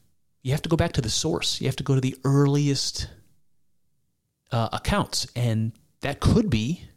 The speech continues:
the Gospel of Thomas. That's interesting, especially if you've never read the Gospel of Thomas. You might wanna know, what did, what did the Gospel of Thomas have to say that, that Mark and Matthew and Luke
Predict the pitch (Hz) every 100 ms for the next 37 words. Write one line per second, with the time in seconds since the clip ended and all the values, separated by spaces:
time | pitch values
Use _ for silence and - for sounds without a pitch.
0 | _ _ _ - 113 107 - 117 107 -
1 | 180 - - - - - - - - -
2 | - _ _ _ _ _ _ - - 104
3 | 98 - 123 - - 107 - - - -
4 | - 123 - 127 - 120 120 117 104 120
5 | 165 190 - - - 110 - - - -
6 | - - - - - - 117 120 - 127
7 | 180 117 - - - 127 214 - _ -
8 | 135 - - 123 - 226 233 143 - 156
9 | - 135 - 151 208 - 110 - 117 -
10 | 196 113 123 160 - _ 135 - - 123
11 | 131 120 117 117 139 117 110 113 117 131
12 | 117 113 131